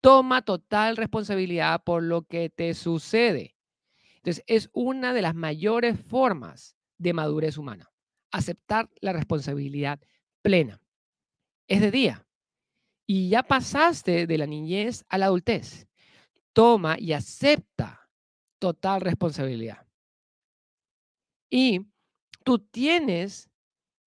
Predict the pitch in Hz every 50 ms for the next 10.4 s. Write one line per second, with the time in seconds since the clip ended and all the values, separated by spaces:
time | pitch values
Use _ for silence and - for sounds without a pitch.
0 | _ - - 202 180 - _ _ - 185 170 - 170 165 160 165 165 214 240 277
1 | 320 349 339 _ _ _ _ _ _ _ _ - 151 147 151 _ _ - 269 294
2 | 311 - - 214 170 - - - 208 233 233 190 139 139 170 202 - _ _ _
3 | _ _ _ _ _ _ _ _ _ _ _ _ _ _ _ _ _ _ - -
4 | - - 233 233 233 233 240 233 233 _ _ _ _ _ _ _ _ _ _ _
5 | _ _ _ _ _ _ _ _ _ _ _ _ _ _ _ - 190 180 190 208
6 | 208 202 - 202 175 180 160 123 101 - - _ _ _ _ _ _ - - -
7 | 240 247 254 254 220 - 202 165 143 - 151 123 - - - - _ _ _ _
8 | _ _ _ _ _ _ _ _ _ _ _ _ _ _ _ _ _ _ _ _
9 | - 220 175 - - - - - - 208 202 - 262 254 269 254 - 233 214 175
10 | 180 262 294 294 247 214 269 254